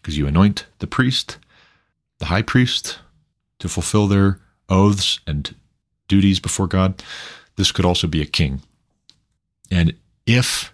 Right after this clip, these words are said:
Herod is paranoid, maybe not even paranoid necessarily always, actually perceiving threats to his position, his status, his rule,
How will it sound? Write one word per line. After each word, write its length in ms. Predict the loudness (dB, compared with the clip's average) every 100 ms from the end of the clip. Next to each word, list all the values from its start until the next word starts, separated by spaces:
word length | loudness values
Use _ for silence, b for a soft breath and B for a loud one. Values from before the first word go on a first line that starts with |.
| _ -2
Herod 540 | 2 2 2 -2 -8 -6
is 120 | -4
paranoid, 680 | -2 2 4 6 6 6 4 -2 b b b b _ _ -4
maybe 320 | 2 4 4
not 180 | 4 4
even 200 | 2 2
paranoid 560 | 2 4 2 -2 -6 _
necessarily 600 | -4 -2 -2 0 0 0
always, 520 | 0 0 -2 -4 -8 -12 _ _
actually 600 | -2 -2 0 0 2 2
perceiving 580 | 2 0 4 4 4 2
threats 380 | 0 0 0 -4
to 180 | 0 0
his 360 | 2 0 -2 -8 -20 B B _ _ -6
position, 400 | 0 0 0 0
his 140 | 0
status, 400 | 0 0 2 0
his 180 | 0 -2
rule, 380 | 0 2 0